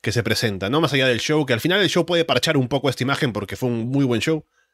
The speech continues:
Así que la gente puede perdonarle un poco esto, pero igual puede generar desconfianza más adelante otra vez para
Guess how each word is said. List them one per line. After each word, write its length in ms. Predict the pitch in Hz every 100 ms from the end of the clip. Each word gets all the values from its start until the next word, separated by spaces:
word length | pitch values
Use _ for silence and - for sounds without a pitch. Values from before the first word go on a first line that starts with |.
| _ _
Así 200 | 104 135
que 80 | 123
la 80 | 120
gente 240 | 135 120
puede 180 | 131 127
perdonarle 460 | 120 110 151 165 127
un 80 |
poco 240 | 120 120 131
esto, 240 | - 156
pero 280 | 117 95 - _ _ _ _ _
igual 300 | 135 139 151
puede 180 | 147 143
generar 300 | 139 135 143
desconfianza 760 | 131 - 117 - 139 143 131 123
más 200 | 123 131
adelante 340 | 113 120 120
otra 160 | 107 107
vez 160 | 113
para 360 | - 101 92